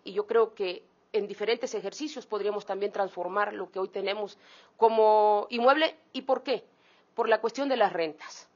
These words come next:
Si nosotros hacemos un análisis, y yo fui Contralora General del Poder Judicial, si hacemos un análisis, luego gastamos más en rentas que en invertirle a un inmueble. Esa sería, yo creo, una agenda apretada, pero posible.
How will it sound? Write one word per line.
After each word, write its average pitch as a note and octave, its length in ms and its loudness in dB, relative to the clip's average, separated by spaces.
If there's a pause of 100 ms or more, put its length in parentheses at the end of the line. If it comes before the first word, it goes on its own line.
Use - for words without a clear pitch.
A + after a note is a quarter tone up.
(280)
Si - 180 -12
nosotros D4 360 -4
hacemos C#4 440 0
un C4+ 160 -2
análisis, A3+ 640 -2
y F#3+ 60 -20
yo G#3 100 -2
fui B3+ 120 -12
Contralora G#3 580 -2
General G#3 360 -2
del G#3 120 -8
Poder G#3 240 -4
Judicial, G#3+ 440 -2 (360)
si G#3+ 100 -6
hacemos B3 320 -2
un C4+ 80 -2
análisis, B3+ 680 0
luego A#3+ 180 6
gastamos A#3+ 380 2
más G#3 240 -2
en F#3+ 80 -2
rentas D4+ 440 -2 (300)
que A3 80 -4
en G3+ 60 -2
invertirle G3+ 420 -2
a G3 40 0
un G3 80 0
inmueble. D3+ 300 -8 (380)
Esa - 180 -4
sería, A#3 340 -2
yo G#3+ 180 -4
creo, A3 180 0
una A3 200 -2
agenda G3+ 540 2 (440)
apretada, A#3+ 580 6 (540)
pero F#3 180 -4
posible. F3 340 -12